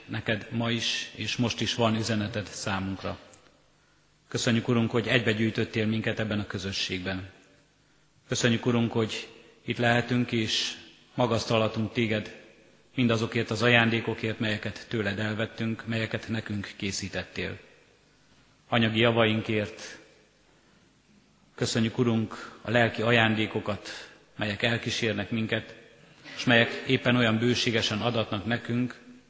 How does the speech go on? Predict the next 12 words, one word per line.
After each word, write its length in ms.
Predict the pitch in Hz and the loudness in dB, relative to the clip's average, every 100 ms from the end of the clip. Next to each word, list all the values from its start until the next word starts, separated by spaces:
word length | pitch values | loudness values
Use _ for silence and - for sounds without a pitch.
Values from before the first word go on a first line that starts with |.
| _ _ _ _ _ | _ _ _ _ _
és 160 | 110 131 | -4 2
arra 220 | 123 117 | 4 6
irányítják 600 | 120 113 113 107 113 98 | 6 4 2 0 -2 -2
figyelmünket, 840 | - 117 113 110 107 104 - - - - _ _ _ _ | -2 0 2 0 -2 -4 -6 -12 -20 -20 _ _ _ _
hogy 160 | - 101 | -8 0
életünket 880 | 117 113 107 110 107 101 - - - - _ _ _ _ _ | 2 2 2 -2 0 -2 -4 -14 -16 -20 _ _ _ _ _
a 60 | - | -4
te 100 | 110 | 2
mérlegedre 580 | 117 117 113 107 101 | 4 4 2 0 0
helyezve 760 | 92 110 104 104 104 98 - - - _ _ _ _ _ _ _ | 0 0 0 -2 -2 -4 -6 -18 -20 _ _ _ _ _ _ _
meglássuk 520 | - 123 120 113 120 123 | -2 6 6 6 2 0
abban, 400 | 113 110 104 | 0 0 -2